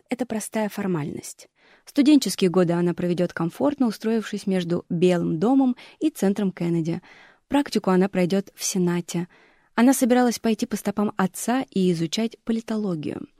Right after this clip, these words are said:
Собиралась пойти по стопам матери и поступить в Гарвардскую школу права,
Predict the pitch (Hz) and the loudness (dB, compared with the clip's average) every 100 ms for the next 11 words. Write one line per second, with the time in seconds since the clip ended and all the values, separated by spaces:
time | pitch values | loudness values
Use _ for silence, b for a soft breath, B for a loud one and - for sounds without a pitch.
0 | b b b b - 190 196 226 208 - | b b b b -4 0 2 2 -2 -2
1 | 202 - - - 185 190 180 220 254 196 | -4 -4 -8 -8 -6 -2 0 0 -2 -2
2 | 175 - - 185 226 - - 180 208 202 | -2 -4 -6 -4 -4 -4 -6 -4 -2 -2
3 | 196 - - 190 - 208 196 190 220 180 | -4 -8 -8 -8 -6 -4 -4 -2 -2 -2
4 | 151 | -4